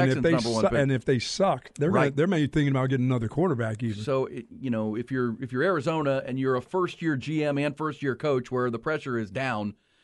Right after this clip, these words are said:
Speaker 2: and you also have to add the fact that Kyler Murray is not going to play this year. I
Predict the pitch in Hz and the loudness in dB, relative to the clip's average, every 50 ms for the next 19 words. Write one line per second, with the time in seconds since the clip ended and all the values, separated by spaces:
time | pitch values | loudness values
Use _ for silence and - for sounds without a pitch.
0 | _ _ _ _ - 147 151 151 156 165 180 196 226 - - 190 - - 156 151 | _ _ _ _ -4 -2 0 2 2 2 2 2 2 0 0 0 0 2 0 0
1 | 151 151 151 151 151 139 139 131 151 143 143 - - 165 165 160 135 139 160 160 | 0 0 0 0 0 0 -2 -2 -4 -4 -4 -6 -4 -2 -2 0 0 -2 -2 0
2 | 151 131 120 - 113 147 156 180 - 139 143 135 127 113 - - 180 190 202 139 | 0 -2 -2 -2 -2 -2 -2 -2 -2 -2 -2 0 0 -2 -2 0 0 0 0 0
3 | 110 92 - 101 - - - _ | -2 -6 -10 -12 -16 -18 -20 _